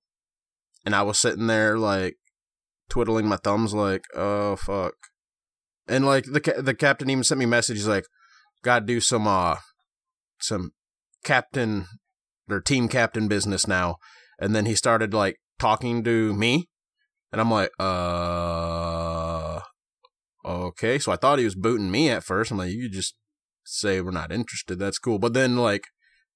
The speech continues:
it switched over to this other guy, and then they booted him from the team. And it's like, "Uh, <laughs> it's getting real awkward up in here now." And then I went and tried out for another team. They used to be, what is it, the Dream Daddies, and, uh,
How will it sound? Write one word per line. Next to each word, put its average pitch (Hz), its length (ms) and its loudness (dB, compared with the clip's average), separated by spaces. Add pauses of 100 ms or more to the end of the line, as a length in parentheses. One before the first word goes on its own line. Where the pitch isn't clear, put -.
(160)
it 120 220 -2
switched 160 400 0
over 156 120 6
to 147 40 0
this 139 160 2
other 151 180 4
guy, 120 180 2
and 120 80 4
then 117 100 2
they 120 80 2
booted 127 280 2
him 120 120 0
from 113 100 -2
the 120 80 0
team. 107 240 -2
And 95 80 -6
it's 107 100 2
like, 107 140 0 (340)
"Uh, 123 680 2 (340)
<laughs> - 340 -20
it's - 100 -10
getting 196 180 4
real 269 200 4
awkward 135 400 4
up 131 140 2
in 127 100 -2
here 131 160 2
now." 123 380 4 (1080)
And 175 80 0
then 185 80 4
I 180 40 6
went 180 180 4
and 175 40 -10
tried 165 180 4
out 165 140 2
for 160 360 2 (1120)
another 170 280 4
team. 180 300 2
They 156 80 2
used 147 220 2
to 156 40 -6
be, 131 500 0 (1160)
what 127 140 -2
is 107 120 0
it, 101 40 -2
the 98 80 0
Dream 143 300 2
Daddies, 135 540 0 (540)
and, 104 480 -2
uh, 98 460 0